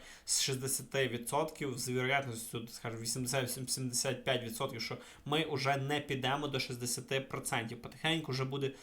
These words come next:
е, с-, йти домінація біткоїна на спад, вплоть до п'ятдесяти, сорока восьми. Ну, по домінації, я думаю, що альтсезон, е, буде, почнеться, коли домінація біткоїна, ну, такий знатний альтсезон, почнеться, коли ми проб'ємо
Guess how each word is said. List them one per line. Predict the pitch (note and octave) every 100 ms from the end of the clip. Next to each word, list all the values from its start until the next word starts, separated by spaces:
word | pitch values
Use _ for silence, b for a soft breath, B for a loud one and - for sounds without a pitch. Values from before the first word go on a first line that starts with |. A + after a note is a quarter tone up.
| B B -
е, | C#3 C3+
с-, | B2+ - - -
йти | D#3 D3 C#3 D#3 C3 A#2+
домінація | C3 C3 D3 C#3+ C3 - B2
біткоїна | B2 A#2+ C#3+ B2+ B2
на | B2 B2+
спад, | - - F#3 G#3 - -
вплоть | C3 C3 B2
до | B2
п'ятдесяти, | - A#2 - - B2+ - G3
сорока | G3+ - B2 B2
восьми. | C3 B2 - C#3 E3 F#3 B B B
Ну, | E3+ F3+ - - - -
по | E3+ E3
домінації, | C#3+ D#3 D#3 E3 E3+ - - C3+
я | C3 C#3
думаю, | D3 C#3+
що | C3+ -
альтсезон, | C#3+ C3+ - C3 D3+ C#3+ B2+
е, | - B2+ B2+ B2+
буде, | B2 C#3
почнеться, | - C3+ D3+ C#3+ C#3 C3 B B -
коли | C#3+ C#3+ D3+
домінація | C3+ C#3 C#3+ C#3 C3 C3
біткоїна, | B2 - D3 C#3+ C3 B2+ A#2+ - B2
ну, | C#3 C3 G#2+
такий | - B2
знатний | G#2+ C3+ C#3+ C#3 B2
альтсезон, | A#2 - B2+ A#2+ E3 G#3+
почнеться, | G#3+ B2 - D#3+ D#3+
коли | D3 C#3+
ми | C#3+
проб'ємо | C3+ B2+ B2 C#3 C#3+